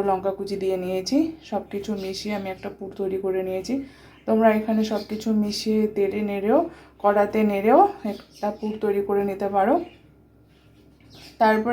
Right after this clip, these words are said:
আমি এখানে তৈরি করে নিয়েছি এই বেসন আর চালের গুঁড়ো মিশিয়ে একটা ব্যাটার। ব্যাটারটা বেশি পাতলা করবে না, তাহলে কি হয়ে যাবে, মানে বলগুলো যেহেতু এখানে আমি ডুবিয়ে ডুবিয়ে তেলে ভাজবো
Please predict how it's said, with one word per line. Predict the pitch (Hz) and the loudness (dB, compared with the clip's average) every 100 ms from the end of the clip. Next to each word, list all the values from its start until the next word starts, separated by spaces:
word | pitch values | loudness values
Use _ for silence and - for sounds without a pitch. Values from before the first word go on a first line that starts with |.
| 233 | 4
আমি | 214 208 | 4 2
এখানে | 226 208 202 | 0 0 2
তৈরি | 196 196 202 | 2 2 2
করে | 202 202 | 0 2
নিয়েছি | 202 202 - 285 339 - - - - | 0 -2 -2 -2 -2 -8 -20 -18 -4
এই | 185 185 | -2 2
বেসন | 190 185 185 - 233 214 | 4 4 4 0 0 2
আর | 196 190 | 0 0
চালের | 208 180 185 185 | 2 2 2 2
গুঁড়ো | 190 190 196 | 0 0 0
মিশিয়ে | 190 - 220 262 269 | -2 -2 2 4 4
একটা | 208 - 190 | 2 -2 4
ব্যাটার। | 175 170 170 165 - - - - - | 4 2 -4 -10 -12 -20 -20 -20 -4
ব্যাটারটা | 196 196 214 220 220 | 0 2 0 2 2
বেশি | 214 208 - 226 226 - 208 - - - - | 2 0 0 2 2 2 0 0 -6 -20 -6
পাতলা | 208 208 220 214 | -2 -2 0 2
করবে | 214 196 196 | 2 2 2
না, | 214 339 - - - - - | 2 2 0 -12 -20 -18 0
তাহলে | 208 208 214 | 4 4 4
কি | 214 220 | 2 2
হয়ে | 220 220 | 4 2
যাবে, | 226 240 311 392 - 226 | 2 2 2 2 -2 -2
মানে | 208 202 190 | 0 0 0
বলগুলো | 196 202 208 214 220 220 214 | 2 2 4 4 4 4 2
যেহেতু | 214 208 214 | 0 0 0
এখানে | 208 214 208 214 214 | 0 0 2 2 0
আমি | 202 208 214 - - - | 0 2 0 -4 -14 -6
ডুবিয়ে | 196 196 220 220 | -2 2 4 6
ডুবিয়ে | 220 214 220 220 | 4 4 2 2
তেলে | 202 208 | 2 2
ভাজবো | 214 220 208 185 | 4 4 2 0